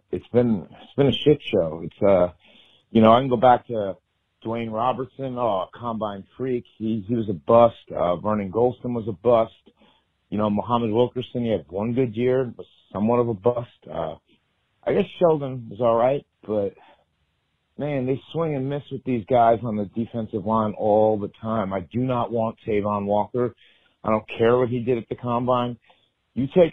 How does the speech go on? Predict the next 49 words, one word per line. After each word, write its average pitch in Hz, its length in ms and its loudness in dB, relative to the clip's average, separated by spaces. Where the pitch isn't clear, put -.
Sauce. 131 300 2
First 147 200 4
of - 60 -8
all, 113 300 0
he's 113 280 -8
gonna 107 160 -4
knock 110 340 -2
the - 60 -16
crap 107 380 -2
out 101 160 2
of 87 80 -12
Tyreek 104 460 -4
just 113 180 -6
for 85 140 -12
chumping 117 300 -2
us 107 220 -2
and 87 140 -12
talking 101 320 0
crap 101 320 0
about 110 300 2
us 104 180 -4
in 95 60 -14
his 80 180 -18
press 107 180 -4
conference. 113 440 -10
I, 85 100 -8
th-, 87 220 -6
for 110 100 0
his, 117 200 -2
that 139 200 6
reason 135 220 2
alone, 110 520 0
I 117 100 -2
want 110 280 -2
him 117 180 -4
or 104 60 -4
the 98 80 -6
guy 95 260 -4
from 101 140 -12
Notre 92 220 -8
Dame. 85 440 -10
Um, 92 380 -6
and 120 100 -2
then 135 120 2
with 131 100 -2
the 131 80 -2
number 117 340 -2
ten 120 220 -2
pick, 147 240 2